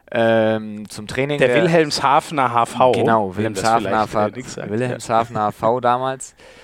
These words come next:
Speaker 2: Aha.
Speaker 1: Bin ich in die Halle gekommen und hab mein erstes Training oder mein zweites Training gemacht mit den Männern und für mich halt, ja, extrem, ich war extrem aufgeregt und so und,
Speaker 2: Mhm.
Speaker 1: äh, hab dann halt auch,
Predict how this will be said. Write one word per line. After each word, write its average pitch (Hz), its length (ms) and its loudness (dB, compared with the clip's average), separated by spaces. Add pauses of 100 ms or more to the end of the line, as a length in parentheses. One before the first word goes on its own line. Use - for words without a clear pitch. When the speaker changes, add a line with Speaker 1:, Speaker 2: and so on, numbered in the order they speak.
Speaker 2:
Aha. 135 120 -6
Speaker 1:
Bin 127 120 2
ich 123 60 0
in 135 80 -2
die 123 120 4
Halle 147 200 2
gekommen 147 400 2
und 127 100 -2
hab 120 160 0
mein 120 160 0
erstes 127 340 -2
Training 135 320 -4
oder 107 140 -2
mein 98 160 -4
zweites 117 340 -2
Training 135 320 -8
gemacht 135 460 -6 (520)
mit 117 160 -6
den 117 180 2
Männern 143 380 0
und 123 80 -10
für 110 120 -10
mich 117 220 -6
halt, 110 460 -2
ja, 98 360 -6
extrem, 110 880 -6
ich - 120 -12
war 107 120 2
extrem 107 320 -6
aufgeregt 117 560 -2
und 113 120 -8
so 113 360 -4
und, 98 400 -12
Speaker 2:
Mhm. 139 60 -12
Speaker 1:
äh, 104 240 -4
hab 104 180 -8
dann 101 160 -6
halt 104 200 -2
auch, 101 300 -2